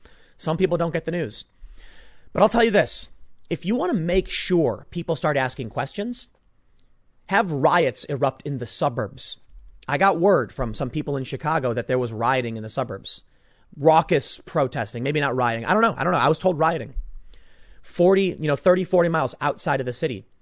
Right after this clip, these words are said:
where everyone thought they were safe. I live in the suburbs of Philly on the, uh, on, on the Jersey side. And we heard sirens and helicopters nearby.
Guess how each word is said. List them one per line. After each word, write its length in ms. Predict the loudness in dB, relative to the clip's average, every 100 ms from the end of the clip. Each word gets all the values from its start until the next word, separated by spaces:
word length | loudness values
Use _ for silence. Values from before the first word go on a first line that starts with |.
| _ -4
where 180 | -2 2
everyone 380 | 2 2 0 -2
thought 300 | -2 -2 0
they 80 | -4
were 140 | -4
safe. 480 | -4 -4 -4 -10 -20 -20 -20 -20 -20 -20 0
I 220 | 4 6
live 220 | 6 2 0
in 60 |
the 60 | -2
suburbs 440 | 0 2 0 0
of 100 | -4
Philly 320 | 0 -2 -2 -12 _ _ _ _ _ -6
on 120 | -2 0
the, 120 | 2
uh, 80 | 2
on, 260 | 0 -4 -2
on 80 | -2
the 80 | 2
Jersey 300 | 0 0 -2
side. 340 | -4 -4 -8 -18 -20 -6 -2
And 200 | -2 0
we 160 | 0
heard 300 | 2 2 2
sirens 600 | 0 2 4 4 2 0
and 120 | -2
helicopters 640 | 0 0 2 -2 0 -4 -2
nearby. 560 | -2 0 0 0 -4